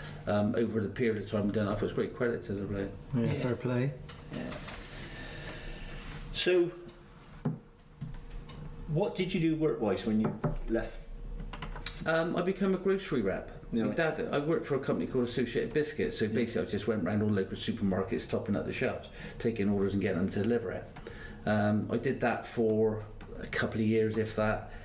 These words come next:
Speaker 1: um, which is what my dad used to do. Dad worked for a
Speaker 3: Mm.
Speaker 1: company called Nestle's Craft and those sort of people. He moved around a little bit. That's what he, that's what he did. So I got myself, it was all right. It was at the, at the time, eh, um, and then, then, then I got a job for a record company.
Speaker 2: I was just gonna say that.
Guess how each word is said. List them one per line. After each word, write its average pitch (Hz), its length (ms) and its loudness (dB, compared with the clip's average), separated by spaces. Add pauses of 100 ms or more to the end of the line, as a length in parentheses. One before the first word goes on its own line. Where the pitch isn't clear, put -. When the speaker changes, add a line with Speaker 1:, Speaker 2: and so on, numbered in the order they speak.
(320)
Speaker 1:
um, 110 440 2 (360)
which 110 160 0
is 113 100 2
what 127 160 2
my 120 120 2
dad 135 260 0
used 95 180 -4
to 95 80 0
do. 95 160 0
Dad - 240 2
worked 98 160 2
for 87 60 0
a 85 40 0
Speaker 3:
Mm. - 40 -10
Speaker 1:
company 90 280 0
called 95 320 0
Nestle's 98 440 2
Craft 104 440 0
and 92 140 0
those 95 160 2
sort - 160 0
of - 60 -4
people. 95 240 0
He 98 120 4
moved 95 260 0
around 98 260 2
a 98 40 2
little 98 200 2
bit. - 400 -2
That's - 220 -2
what - 120 2
he, 78 80 0
that's - 300 -4
what - 100 0
he 78 60 0
did. - 260 0 (760)
So 127 160 0
I - 20 -2
got 120 160 2
myself, 117 400 0 (480)
it 80 100 0
was 110 120 0
all 107 100 2
right. 117 220 4
It - 100 -2
was 113 100 -2
at - 100 2
the, - 120 2
at - 100 2
the - 60 2
time, 117 320 2
eh, 110 200 2
um, 113 460 2 (640)
and 131 180 2
then, 135 320 4
then, 139 260 0
then 147 120 2
I 143 120 4
got 143 160 2
a - 40 0
job 151 180 2
for 151 60 -6
a - 20 -4
record 151 360 -2
company. 101 460 0
Speaker 2:
I - 40 0
was 160 100 4
just - 140 2
gonna 175 120 4
say - 260 4
that. - 80 2